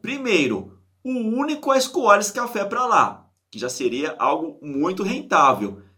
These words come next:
e também aceleraria esse processo de escoamento do café, além de poder levar passageiros, mercadorias, uma infinidade de coisas.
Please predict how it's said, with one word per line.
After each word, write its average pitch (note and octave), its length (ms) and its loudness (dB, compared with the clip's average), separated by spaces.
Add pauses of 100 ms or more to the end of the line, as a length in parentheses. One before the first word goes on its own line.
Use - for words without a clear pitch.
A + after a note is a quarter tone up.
(180)
e G#3+ 80 -12
também G#3+ 680 0 (200)
aceleraria A3 1080 0
esse D#3 200 -4
processo G#3 760 -2 (340)
de D4+ 80 -8
escoamento B3+ 540 0
do B3+ 100 -8
café, F#3 600 2 (540)
além B3+ 240 2
de G#3+ 100 -6
poder F#3 420 0
levar F3+ 380 4
passageiros, D#3+ 1120 0 (140)
mercadorias, E3+ 1200 0 (220)
uma A#3+ 160 -6
infinidade B3 720 -2
de D4 100 -2
coisas. D#3 800 2